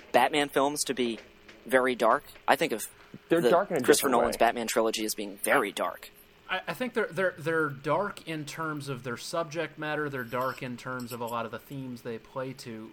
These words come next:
Speaker 3: But
Speaker 1: And
Speaker 3: the,
Speaker 1: physically, or
Speaker 3: yeah,
Speaker 1: lighting-wise.
Speaker 3: and the, the, the, the way that this cut of Daredevil feels, it doesn't just feel dark, it feels seedy.
Speaker 2: Yeah.
Speaker 3: I mean, the, the driving element of the film is whether,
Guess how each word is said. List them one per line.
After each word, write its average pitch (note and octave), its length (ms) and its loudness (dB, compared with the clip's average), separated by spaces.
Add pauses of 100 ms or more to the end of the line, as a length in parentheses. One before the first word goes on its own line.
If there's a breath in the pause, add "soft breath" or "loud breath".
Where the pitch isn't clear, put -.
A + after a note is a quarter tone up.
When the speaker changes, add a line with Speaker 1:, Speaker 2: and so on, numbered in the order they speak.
(100)
Speaker 3:
But C3+ 140 -4
Speaker 1:
And A#2+ 100 0
Speaker 3:
the, - 60 -6
Speaker 1:
physically, G2 400 -2 (180)
or - 100 -6 (300)
Speaker 3:
yeah, A3 80 -2
Speaker 1:
lighting-wise. G#3+ 480 0
Speaker 3:
and F#3 100 -4 (360)
the, F3+ 120 -4 (120)
the, G3 200 -4 (280)
the, F3 400 -8 (280)
the E3 120 -2
way F3+ 280 -2
that F3 180 -6 (240)
this C#3+ 380 -6
cut D3 220 -4
of A#2 80 -8
Daredevil B2+ 460 -4
feels, C3 300 -10 (100)
it D3 120 -6
doesn't A3+ 240 -6
just F3+ 140 -12
feel F3 100 -8
dark, D#3+ 260 -6
it C#3+ 60 -20 (100)
feels G#3+ 240 -8
seedy. - 760 -10 (240)
Speaker 2:
Yeah. - 420 -4 (240)
Speaker 3:
I D#3+ 60 2
mean, F3 140 2
the, F3+ 120 8
the E3 140 2
driving F#3+ 600 6
element F3+ 380 -4
of E3+ 100 -10
the D3+ 80 -4
film D#3 520 -4 (100)
is D3 540 -2
whether, D#3 400 2